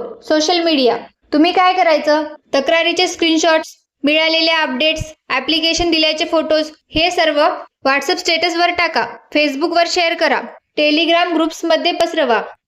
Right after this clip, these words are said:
Instagram रील्समध्ये टाका आणि आपल्या YouTube कुटुंबाला दाखवा. कारण काय, जेव्हा एका गावातून आवाज उठतो तेवढं सरकार ऐकत नाही, संपूर्ण महाराष्ट्र उठवला की सरकारला लक्ष द्यावंच लागतं.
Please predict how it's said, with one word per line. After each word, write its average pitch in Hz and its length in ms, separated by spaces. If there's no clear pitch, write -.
Instagram 339 580
रील्समध्ये 339 540
टाका 269 320
आणि 294 220
आपल्या 330 280
YouTube 311 340
कुटुंबाला 320 500
दाखवा. 339 380
कारण 302 380
काय, 349 260
जेव्हा 294 220
एका 330 240
गावातून 311 460
आवाज 339 320
उठतो 339 300
तेवढं 294 280
सरकार 339 400
ऐकत 339 340
नाही, 330 320
संपूर्ण 349 500
महाराष्ट्र 339 520
उठवला 339 440
की 349 140
सरकारला 330 480
लक्ष 311 260
द्यावंच 294 420
लागतं. 247 320